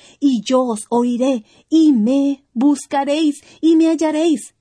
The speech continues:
porque me buscaréis de todo vuestro corazón". Ahora, muchos creyentes planeamos presuntuosamente, emprendiendo compromisos, ministerios desencaminados, al no sumergir nuestros planes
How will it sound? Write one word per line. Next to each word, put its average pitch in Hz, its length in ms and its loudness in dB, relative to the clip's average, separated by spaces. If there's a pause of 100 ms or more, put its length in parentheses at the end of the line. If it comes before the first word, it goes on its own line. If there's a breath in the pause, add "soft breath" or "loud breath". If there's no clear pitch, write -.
porque 185 440 -6
me 190 140 -6
buscaréis 240 680 0 (260 soft breath)
de 349 260 0
todo 247 500 0
vuestro 233 440 -4
corazón". 294 760 0 (200)
Ahora, 214 380 -2 (180)
muchos 294 520 0
creyentes 254 680 -4
planeamos 302 1000 2
presuntuosamente, 226 1400 -2 (140)
emprendiendo 262 840 -2
compromisos, 269 1120 -2
ministerios 269 960 -2 (180)
desencaminados, 320 1160 0 (260 soft breath)
al 285 340 -2
no 262 240 -4
sumergir 262 540 -2
nuestros 285 560 -2
planes 220 520 -4